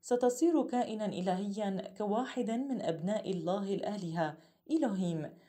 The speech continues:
كيسوع نفسه، واحد يوحنا ثلاثة من واحد إلى ثلاثة. يشير اللاهوتيون إلى هذه الفكرة بعدة مصطلحات،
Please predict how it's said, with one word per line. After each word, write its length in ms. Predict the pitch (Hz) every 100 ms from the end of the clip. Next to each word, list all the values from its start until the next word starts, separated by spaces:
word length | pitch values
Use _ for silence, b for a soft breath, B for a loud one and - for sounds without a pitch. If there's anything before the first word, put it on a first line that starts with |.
| B _
كيسوع 640 | 254 254 254 330 339 247
نفسه، 640 | 226 226 - 165 156 127 - - _
واحد 480 | 185 196 185 156 135
يوحنا 540 | 143 - 208 208 190 180 B B _ 254
ثلاثة 480 | 269 247 - 147 - - _
من 140 | 165 165
واحد 460 | 185 220 - 196
إلى 260 | - 160 202 185
ثلاثة. 420 | 165 160 156 - - _ -
يشير 480 | 220 233 302 330 311
اللاهوتيون 760 | 226 185 180 170 180 165 240 226
إلى 280 | 185 180
هذه 380 | 175 202 202 180
الفكرة 580 | 165 185 196 202 196 185
بعدة 640 | 170 185 240 262 233 196
مصطلحات، 680 | 180 165 170 175 - 202 196